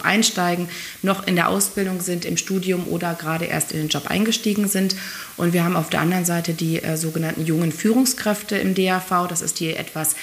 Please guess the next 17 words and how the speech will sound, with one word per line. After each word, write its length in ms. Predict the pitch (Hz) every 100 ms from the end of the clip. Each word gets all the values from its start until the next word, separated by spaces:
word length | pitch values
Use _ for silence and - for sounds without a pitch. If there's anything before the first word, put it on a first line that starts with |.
| - -
ältere 460 | 170 220 240 226
Zielgruppe, 580 | 226 226 220 - 202 196
die 140 | 175 175
dann 200 | 170 165
schon 300 | - 165 160 - -
ein 160 | 160 160
paar 160 | 175
Jahre 260 | 175 165 156
länger 360 | 175 226 220
aktiv 420 | 170 - - 285 285
sind, 380 | 220 220 208
die 100 | 190
Führungserfahrung 840 | 180 214 220 196 180 190 185 185 170
haben, 400 | 170 170 170 165
die 80 | 170
Budgetverantwortung 960 | 170 170 185 190 170 - 170 170 165
haben, 240 | 160 160